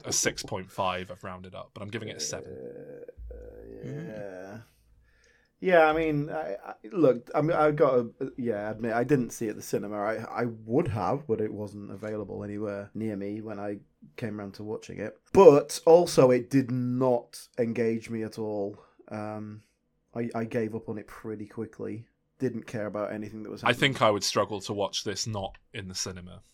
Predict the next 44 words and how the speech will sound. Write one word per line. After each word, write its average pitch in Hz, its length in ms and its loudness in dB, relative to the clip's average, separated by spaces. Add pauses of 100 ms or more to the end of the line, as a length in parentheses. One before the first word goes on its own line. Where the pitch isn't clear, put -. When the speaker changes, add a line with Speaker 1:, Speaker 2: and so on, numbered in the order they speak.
(140)
Speaker 1:
I 101 120 -4
will 95 100 -6
say 92 240 -4
that 117 40 0
Speaker 2:
Yeah, 110 340 2
Speaker 1:
much. 107 80 -2
I 98 60 -8
think 113 200 -6
Speaker 2:
yeah, 110 100 -4
Speaker 1:
without 107 280 0
Speaker 2:
I - 20 0
Speaker 1:
those 131 80 -2
Speaker 2:
would 139 140 2
have 120 100 -2
liked 117 160 2 (140)
Speaker 1:
gimmicks, 104 100 -6
Speaker 2:
to 104 60 -4
have - 20 -2
Speaker 1:
I - 80 -6
Speaker 2:
gone 104 80 -8
Speaker 1:
would 98 120 -10
Speaker 2:
see 113 60 -10
it. 104 60 -8
Speaker 1:
not. 95 220 -10 (120)
Speaker 2:
Yeah, 165 400 10
I 156 80 8
mean, 185 340 0
it, 190 140 -2
it, - 200 -2
it 175 100 -2
just 196 200 0
felt 160 320 6
like 139 260 2
a 135 60 0
mediocre 120 1000 -2 (480)
action 139 400 -2
film 127 360 2
that 120 260 -4
didn't 131 200 -2
have 123 140 -4
anything 123 300 -6
to - 140 -12
say. 139 440 -4 (140)
Um, 110 440 -12